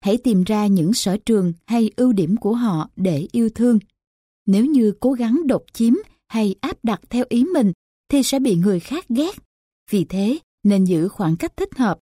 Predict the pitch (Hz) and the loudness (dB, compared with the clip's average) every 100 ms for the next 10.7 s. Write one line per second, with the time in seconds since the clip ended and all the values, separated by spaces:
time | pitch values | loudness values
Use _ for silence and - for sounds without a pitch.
0 | _ - 214 208 196 185 233 269 160 170 | _ -8 -4 -2 -4 -2 0 0 -2 -2
1 | 214 165 - 220 277 - _ _ _ _ | -2 -2 -2 0 0 -4 _ _ _ _
2 | _ _ _ _ _ 202 220 202 - - | _ _ _ _ _ -4 -2 -2 -2 0
3 | 254 254 214 175 156 180 185 160 226 262 | 0 2 0 0 -2 -2 -2 -2 -2 -2
4 | 233 208 160 143 - _ _ _ _ - | 0 0 0 -2 -8 _ _ _ _ 0
5 | 240 202 196 226 220 - - 226 220 - | 0 2 -2 -4 -4 -10 -4 0 0 2
6 | 233 202 262 208 175 220 349 427 233 254 | 2 2 2 0 0 -2 -4 0 0 2
7 | 190 160 - _ 202 185 214 277 269 262 | 0 -4 -8 _ 0 0 2 2 2 0
8 | 233 202 165 - 269 254 185 147 - - | 0 0 0 0 2 4 2 -2 -6 -8
9 | 185 165 339 202 175 233 190 139 147 - | -6 -4 -4 -2 -2 -2 -2 -2 -4 -4
10 | 220 - 160 139 247 359 | -4 -2 -4 -2 -2 -2